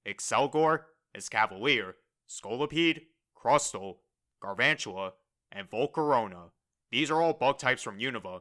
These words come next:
and I think it works given their type variety. But let's move on to the better champion, Iris, who pretty much has an amplified version of Drayden's team. Hydreigon, Dratigan, Flygon, Altaria, Kingdra, and Haxorus.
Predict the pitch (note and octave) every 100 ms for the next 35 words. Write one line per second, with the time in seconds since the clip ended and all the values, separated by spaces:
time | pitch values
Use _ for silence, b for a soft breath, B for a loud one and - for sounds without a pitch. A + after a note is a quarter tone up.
0 | - G#2 B2 D#3+ D3 A2 G#2+ C3 - -
1 | A2+ A2+ G#2 A2+ B2+ A#2+ F#2 F#2 F2+ F2
2 | _ _ - G2 A2+ E3 D#3 D3+ C3 C3+
3 | C3+ A#2 F#2+ B2+ C3+ A2+ G#2 F#2+ F#2+ F2+
4 | F2 _ _ _ - A#2 C#3 F2+ F#2 -
5 | _ _ _ _ - A#2 D#3 F3 E3+ D3+
6 | C#3 B2+ B2 B2+ B2 A#2+ A2+ A#2 A#2 A2
7 | G2+ A2 A#2+ F#2+ - F#2+ F#2 F2 _ _
8 | _ _ G2+ A2 G2+ G#2 B2+ C#3 D#3+ D#3+
9 | D#3+ _ _ _ - G2+ C#3+ C3+ F#2+ F#2+
10 | F#2 _ _ _ - G2 A#2+ C#3 D3+ E3
11 | D3+ _ _ _ - G#2 - A#2+ D3 A2
12 | F#2+ F#2 _ _ _ _ - A#2 C3 D3
13 | D#3 D#3+ _ _ _ - G2+ A#2+ C#3 C#3+
14 | G2+ F2+ F#2+